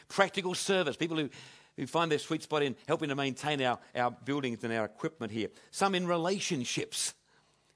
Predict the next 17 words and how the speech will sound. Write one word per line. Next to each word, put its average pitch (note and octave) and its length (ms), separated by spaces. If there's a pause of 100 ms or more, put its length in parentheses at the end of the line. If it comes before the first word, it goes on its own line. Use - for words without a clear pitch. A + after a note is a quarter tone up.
(560)
Like D3+ 240
some D3+ 140
of C#3 80
the B2+ 80
greeting D3 360
and B2+ 80
also, B2+ 440
uh, A2+ 100 (580)
uh, - 60 (260)
just B2 140
some C3+ 140
of A2+ 100
the, A2 280
um, G#2 180
interaction B2+ 500
with A2 160
people, A2+ 340